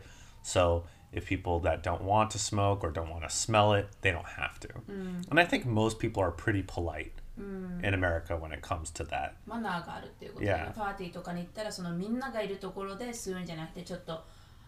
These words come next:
Speaker 2: あの、庭に行ったりとか、離れたところでやるっていうのが定番。
Speaker 1: Mm-hmm.
Speaker 2: It's kind
Speaker 1: Yeah.
Speaker 2: of more normal.
Speaker 1: Yes, yes.
Speaker 2: Yeah.
Speaker 1: Definitely. And they'll ask, like, if anybody wants to come out, come out with us.
Speaker 2: Yeah.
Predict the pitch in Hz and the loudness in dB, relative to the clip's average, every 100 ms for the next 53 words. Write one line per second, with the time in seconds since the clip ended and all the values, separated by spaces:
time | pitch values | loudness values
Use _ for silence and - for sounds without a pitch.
0 | - 180 180 185 190 185 180 185 175 170 | -6 -2 0 2 2 0 -4 -4 -4 -4
1 | 185 185 175 175 101 - 190 202 208 190 | -6 -4 -2 0 0 0 -4 -6 -4 -4
2 | 196 - 233 247 254 214 190 175 170 170 | -6 -6 -6 -4 -4 -6 -6 -6 -6 -8
3 | - - - - - 160 - 175 165 165 | -8 -10 -2 -2 -2 -4 -6 -4 -2 -4
4 | 165 - 180 190 170 175 240 - 92 - | -6 -10 -4 -4 -2 -6 -8 -4 -2 -2
5 | - 69 - - - - - - 92 90 | -4 -4 -4 -8 -10 -14 -6 2 2 2
6 | 85 87 - - - - - - - 131 | -6 -6 -8 -12 -16 -20 -18 -18 2 6
7 | 147 170 - 95 95 90 - 98 92 - | 10 10 10 8 6 4 2 2 2 0
8 | 98 107 107 98 98 98 98 87 101 110 | 0 4 6 6 6 4 0 0 6 6
9 | 95 - 90 85 85 117 135 90 80 - | 4 0 -2 -2 2 2 4 2 0 -4
10 | - | -8